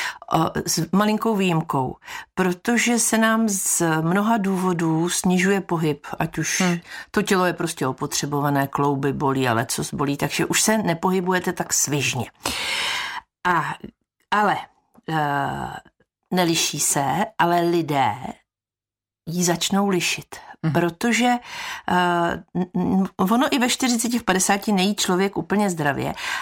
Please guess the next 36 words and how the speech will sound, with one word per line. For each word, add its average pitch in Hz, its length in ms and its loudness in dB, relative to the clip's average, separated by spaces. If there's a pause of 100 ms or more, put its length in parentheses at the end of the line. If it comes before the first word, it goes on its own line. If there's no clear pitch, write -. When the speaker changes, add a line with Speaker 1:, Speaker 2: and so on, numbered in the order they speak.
(120)
Speaker 1:
a 170 100 2 (180)
s-, - 180 0
je 214 160 2
pár, 247 240 2
eh, 170 420 -6 (100)
pot-, 165 200 -2 (140)
n-, 170 300 0
nebo 156 340 2
složek 208 540 2
potravy, 175 440 2
na 180 120 2
které 202 300 0
si 233 160 -2
člověk 180 500 0
ve 175 160 2
vyšším 226 460 0
věku 165 480 0 (320)
už - 340 0 (100)
někdy 170 360 2
od 170 200 -2
těch 175 360 -2 (400)
šedesáti 165 640 2
pěti 160 320 -2
musí 170 380 2
opravdu 180 440 2
dávat 185 360 2
pozor. 139 400 -6
A 165 100 0
to - 180 0
je 233 120 2
především 226 640 -2 (320)
vitamíny 247 520 2
skupiny 233 440 0
B, 151 220 0 (840)
vitamin 233 480 2
D 156 220 0